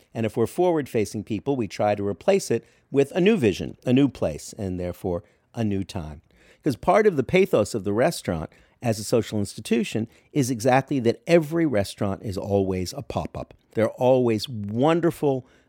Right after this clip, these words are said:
social chapels, places where people come together for pleasure and community, but it's built into the nature of a restaurant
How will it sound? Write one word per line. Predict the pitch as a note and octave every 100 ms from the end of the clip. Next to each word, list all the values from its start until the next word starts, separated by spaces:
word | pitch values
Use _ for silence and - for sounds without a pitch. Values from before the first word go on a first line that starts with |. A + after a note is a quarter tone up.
| _
social | - - D3 C3+ C3
chapels, | B2 - A2+ G#2 E2+ -
places | - A#2 - A#2
where | G2+
people | - - E3+ C#3+
come | - B2+ B2
together | A#2 G#2 G2 G2+
for | - E2+ E2 D#2 _ _
pleasure | - B2+ B2 B2 G#2+
and | E2 E2 -
community, | G#2+ G#2 C3 C#3 A#2 A2+ - _
but | A#2 A#2
it's | - -
built | A2+ C#3 D#3+ D#3+
into | D3+ C3
the | A#2+
nature | A#2+ A#2 - G2+
of | E2+
a |
restaurant | E2 D#2+ - F#2+